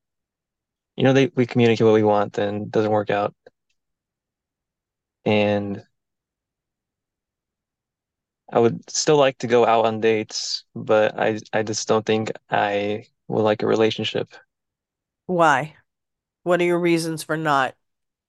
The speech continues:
Speaker 2: being able to do the relationship?
Speaker 1: Uh, I recently got out of one, and I feel like I don't,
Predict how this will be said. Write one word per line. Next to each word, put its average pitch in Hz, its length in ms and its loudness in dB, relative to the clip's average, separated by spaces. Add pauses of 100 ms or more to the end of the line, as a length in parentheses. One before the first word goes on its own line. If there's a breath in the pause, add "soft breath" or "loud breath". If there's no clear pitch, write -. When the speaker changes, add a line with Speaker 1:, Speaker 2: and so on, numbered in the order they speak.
(400)
Speaker 2:
being 170 200 -6
able 151 240 -6
to 156 120 -8
do 156 200 -4
the 151 120 -6
relationship? 147 760 -10 (1400)
Speaker 1:
Uh, 120 140 2
I 131 80 -2
recently 131 320 0
got 110 120 2
out 110 140 -2
of - 80 -4
one, 117 220 -10 (360)
and 101 640 -6 (1400)
I - 40 -8
feel 117 100 4
like 113 80 4
I 110 40 4
don't, 110 180 2